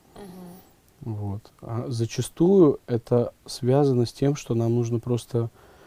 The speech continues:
Speaker 2: создать своего рода фильтр, который ограничит поток, а, ну, клиентов, поток заказов, потому что, а, ну, для меня лучше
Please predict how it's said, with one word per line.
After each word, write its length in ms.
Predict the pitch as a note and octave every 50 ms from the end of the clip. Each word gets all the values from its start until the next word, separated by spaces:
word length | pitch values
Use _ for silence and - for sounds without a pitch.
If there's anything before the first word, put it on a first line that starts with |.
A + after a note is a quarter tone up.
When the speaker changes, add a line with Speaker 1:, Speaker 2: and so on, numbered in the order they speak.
| - - _ _
Speaker 2:
создать 480 | - - A#2+ A2+ G#2+ A2 A#2 A#2+ A#2+ -
своего 300 | - - A#2+ A#2 A#2 A2+
рода 220 | B2 A#2+ A2+ A2+
фильтр, 440 | - - - C#3+ C#3+ C3 - G#2+ G#2
который 400 | - A2 G#2 - - A2+ A2+ A2+
ограничит 640 | A2+ A#2+ A#2+ A2+ A2 A2 A2 A#2 A#2 - A#2+ -
поток, 500 | - - G#2+ - - A#2+ A2+ - - - _ _ - - - - - _ _ _
а, 400 | - G#2+ G#2 G#2 G#2 G#2 A#2+ C#3 C#3+
ну, 360 | C3+ A2 A2 G#2+ G#2+ G#2+ A2 - _ _ _ _ _ _ _ _ _ -
клиентов, 480 | - - A2+ A2+ A#2 A2 G#2+ - A2+ - _ _ _ _ _ -
поток 320 | A#2 A2+ - A#2 A2 A2
заказов, 440 | - A2 - - A#2+ G#2+ G2 G2+ - _
потому 260 | - - A2 G#2+ G#2+
что, 280 | G#2+ - - G#2+ G#2+ G#2+ - _ _ _ _ - - _ - - _ _ _ _ -
а, 520 | A#2+ A#2+ A#2+ A#2+ B2 B2 B2 B2 B2 B2 A#2+ _ _ _ _ _ _ _ _ _ _ _ _ _ _ _ _ _
ну, 180 | - E3 C#3+ B2 B2 C#3 C#3
для 140 | C3+ A#2 A#2
меня 220 | A#2+ B2 C3 C#3+
лучше 480 | C#3 B2 B2+ C3+ - - - B2 A2+ A2